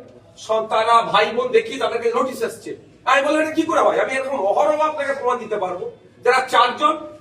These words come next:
তাদের ছজনের নোটিশ এসেছে। তখন আমাকে বললেন ইনি যে এমনও আছে দশ জন বিশ জন পিতা দেখাচ্ছে, মানে সন্তান দশ জন বিশ জন।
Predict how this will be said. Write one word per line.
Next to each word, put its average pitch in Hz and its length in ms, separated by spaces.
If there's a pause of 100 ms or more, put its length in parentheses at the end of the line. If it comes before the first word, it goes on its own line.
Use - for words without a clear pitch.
(140)
তাদের 254 300
ছজনের 240 540
নোটিশ 226 260
এসেছে। 233 340 (460)
তখন 226 220
আমাকে 233 380
বললেন 202 400
ইনি 156 400 (800)
যে 226 100
এমনও 233 460
আছে 254 640 (120)
দশ 226 300
জন 247 180
বিশ 233 260
জন 240 200
পিতা 214 320
দেখাচ্ছে, 190 540
মানে 165 160
সন্তান 180 440
দশ 175 220
জন 156 140
বিশ 139 240
জন। 127 100